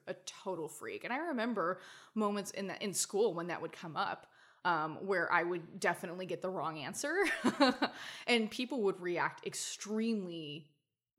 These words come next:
strongly, you know, and I would almost be, like, socially au-, there were many times when I was, like, almost completely socially ostracized. And then you learn from that reaction to just shut up about it, you know, just stop talking about it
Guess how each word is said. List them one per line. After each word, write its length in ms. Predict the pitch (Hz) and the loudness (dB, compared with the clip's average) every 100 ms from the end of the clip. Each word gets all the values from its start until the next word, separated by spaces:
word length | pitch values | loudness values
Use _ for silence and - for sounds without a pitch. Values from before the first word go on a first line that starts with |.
| _ | _
strongly, 600 | - - 180 233 139 - 208 | -2 0 2 0 -2 -8 -2
you 160 | 240 | -2
know, 260 | 180 170 - | 0 0 0
and 140 | 196 | 2
I 140 | 170 180 | 4 4
would 120 | 190 | 2
almost 400 | - 185 180 - | 2 0 -2 -4
be, 140 | 170 | -4
like, 160 | 170 180 | -4 -4
socially 420 | - 165 - 143 | -2 -4 -4 -6
au-, 200 | - - 202 | 0 0 2
there 120 | 190 | 0
were 120 | 190 | 0
many 400 | 190 202 226 208 | -2 -2 -2 -2
times 320 | 190 123 165 | -4 -6 -6
when 80 | 180 | -6
I 60 | 156 | -6
was, 160 | 165 - - | -6 -10 -4
like, 240 | 190 185 - - - | -2 -2 -6 -12 -2
almost 320 | 233 240 233 | 0 2 0
completely 420 | 202 190 196 180 | -2 -6 -6 -4
socially 360 | 175 165 - 151 | -4 -6 -6 -4
ostracized. 760 | 160 339 - - 117 104 - - - - - 208 | -2 -2 -4 -6 -4 -4 -6 -12 -20 -20 -4 0
And 120 | 214 | 2
then 140 | 208 | 0
you 140 | 185 180 | -2 -4
learn 560 | 190 247 170 170 175 - | 0 0 0 -2 -6 -6
from 280 | 196 180 180 | 0 2 2
that 300 | 170 147 156 - - | 0 0 0 -4 -10
reaction 640 | 180 156 165 320 - 165 165 | -4 0 0 0 -4 -6 -6
to 120 | 185 | -4
just 260 | 185 - | -2 0
shut 200 | - 160 | 0 0
up 140 | 160 156 | 0 -2
about 300 | - - - | -2 -4 -4
it, 100 | - | -2
you 100 | 214 | 0
know, 140 | 175 | 0
just 180 | 165 160 | -2 -2
stop 240 | 160 143 | 0 0
talking 320 | 165 151 - 98 | 2 0 -2 -8
about 300 | 95 82 | -4 -4
it 140 | 170 | -6